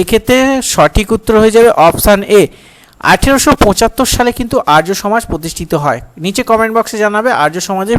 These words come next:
প্রতিষ্ঠাতার নাম কি। নেক্সট, মাতৃভাষা সংবাদপত্র আইন কে জারি করেন? ভিভিআই কিন্তু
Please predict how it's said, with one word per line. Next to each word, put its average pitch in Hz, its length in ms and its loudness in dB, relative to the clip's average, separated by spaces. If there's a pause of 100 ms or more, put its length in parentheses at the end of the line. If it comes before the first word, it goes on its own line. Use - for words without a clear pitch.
প্রতিষ্ঠাতার 170 580 -4
নাম 120 120 -2 (100)
কি। 131 80 -12 (140)
নেক্সট, - 240 -4 (680)
মাতৃভাষা 247 560 0 (100)
সংবাদপত্র 233 540 -2
আইন 226 200 -2
কে 233 140 0
জারি 180 320 0
করেন? 202 180 2 (100)
ভিভিআই 180 380 0
কিন্তু 185 160 -2